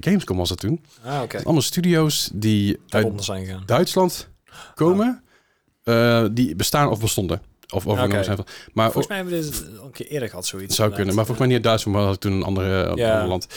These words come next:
Speaker 1: Maar het zijn dus allemaal, eh, eh, gaming stu-, stu-, studio's die hier aan deze game verbonden zijn, die ooit in Duitsland begonnen zijn,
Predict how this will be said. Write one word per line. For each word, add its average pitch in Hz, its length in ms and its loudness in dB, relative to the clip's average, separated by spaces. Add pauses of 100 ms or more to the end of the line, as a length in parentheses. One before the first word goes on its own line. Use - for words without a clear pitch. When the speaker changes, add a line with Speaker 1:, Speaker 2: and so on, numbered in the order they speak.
(260)
Speaker 1:
Maar 110 100 2
het 113 80 2
zijn 131 120 0
dus 123 100 2
allemaal, 127 400 4
eh, 110 420 2
eh, 104 60 2
gaming 117 260 2
stu-, 90 240 -2
stu-, - 260 -2
studio's 110 440 2
die 104 120 0
hier 101 100 2
aan 98 80 2
deze 98 140 0
game 98 120 0
verbonden 113 280 0
zijn, 101 140 2
die 101 180 -2
ooit 120 200 2
in 107 80 -4
Duitsland 98 340 0
begonnen 123 280 0
zijn, 104 360 0